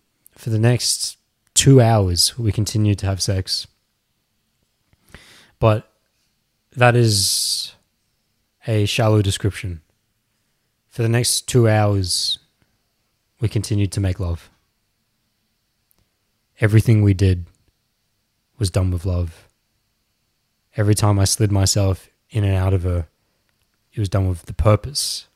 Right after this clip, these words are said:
of making love. That myself inside of her was purely an extension of my spirit,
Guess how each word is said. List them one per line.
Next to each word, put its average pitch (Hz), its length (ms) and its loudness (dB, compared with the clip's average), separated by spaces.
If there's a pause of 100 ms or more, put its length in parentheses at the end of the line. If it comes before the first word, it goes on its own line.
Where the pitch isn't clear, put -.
of 101 80 -4
making 95 380 -4
love. - 420 -18 (2250)
That 90 300 -8 (1800)
myself 104 640 0
inside 101 380 -2
of 92 100 -2
her 92 360 0 (1000)
was 110 100 -6
purely 107 380 2
an 98 120 0
extension 101 500 -4
of 95 80 -2
my 92 120 -4
spirit, 101 400 -6